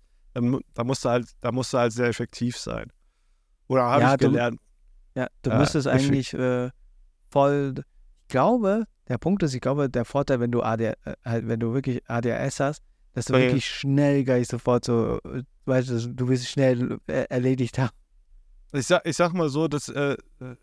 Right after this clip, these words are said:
Speaker 1: äh, ich glaub, also wenn ich A D H S haben sollte, dann hat das echt seinen Vorteil gehabt, weil ich hab ja früher auch Fußball gespielt.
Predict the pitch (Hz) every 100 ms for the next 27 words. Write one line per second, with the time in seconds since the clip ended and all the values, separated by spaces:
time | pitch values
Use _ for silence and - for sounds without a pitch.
0 | _ 127 131 131 160 170 - - - 127
1 | 120 117 170 190 147 117 131 135 123 120
2 | - - 120 117 117 110 123 139 139 110
3 | 110 117 131 143 - 135 135 131 117 -
4 | 127 - 123 117 120 160 120 120 131 165
5 | - _ _ _ _ _ _ - - 113
6 | 139 143 127 135 135 127 - 147 165 147
7 | 156 165 - 170 175 190 -